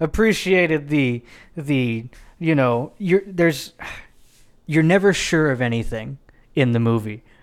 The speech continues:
Like, you know, as it goes on, like, there's never anything you can be, you feel like you can rest on, I guess. Like, any, any assumptions you may have can, can be thrown out of the window because it's just so, like, there's no,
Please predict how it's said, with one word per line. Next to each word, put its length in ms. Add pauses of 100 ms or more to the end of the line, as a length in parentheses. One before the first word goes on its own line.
Like, 520 (420)
you 140
know, 160
as 240
it 100
goes 300
on, 260
like, 200
there's 180
never 320
anything 400
you 160
can 200
be, 360 (240)
you 140
feel 280
like 240
you 140
can 200
rest 380
on, 300
I 100
guess. 420
Like, 320 (1200)
any, 400
any 240
assumptions 640
you 120
may 200
have 420
can, 400
can 260
be 140
thrown 320
out 180
of 140
the 80
window 500 (600)
because 280
it's 160
just 300
so, 300
like, 340
there's 240
no, 500